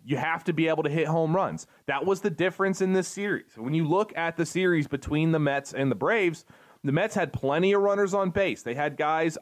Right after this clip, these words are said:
on the base paths all three games, all throughout all three games. They got to Charlie Morton for nine hits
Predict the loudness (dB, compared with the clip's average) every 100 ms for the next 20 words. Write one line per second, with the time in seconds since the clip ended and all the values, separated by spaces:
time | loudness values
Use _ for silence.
0 | -2 0 2 0 0 0 -2 -2 -2 -2
1 | 0 2 2 2 -2 0 0 0 -2 -2
2 | 0 0 2 2 2 2 2 2 0 -4
3 | -4 -6 -6 -6 -6 -4 0 2 2 2
4 | 0 0 0 0 0 -2 0 0 -2 -6